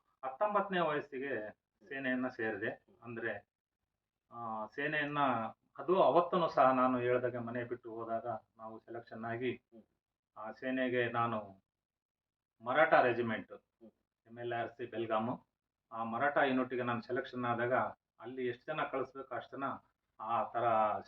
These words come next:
ಸೆಲೆಕ್ಷನ್ ಸೆಂಟ್ರಿಂದಲೇ ಒಬ್ರು ಅಧಿಕಾರಿಯನ್ನ ಕೊಟ್ಟು ನಮ್ಮನ್ನ ಸೆಂಟ್ರಿಗೆ ಕಳಿಸ್ಕೊಟ್ರು.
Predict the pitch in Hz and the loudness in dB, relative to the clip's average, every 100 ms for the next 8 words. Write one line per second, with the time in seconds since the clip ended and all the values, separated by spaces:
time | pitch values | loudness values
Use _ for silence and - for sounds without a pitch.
0 | - - 135 156 151 127 131 131 143 135 | -14 -4 -2 0 0 -2 -2 -2 0 2
1 | 127 135 120 113 160 143 120 - - 123 | 2 2 0 0 -2 0 0 -2 -4 -4
2 | 123 117 - - 226 156 135 170 208 - | -4 -8 -14 -14 -10 -8 -6 -4 -6 -4
3 | 120 123 147 - 113 117 113 - | -8 -6 -6 -8 -6 -4 -4 -6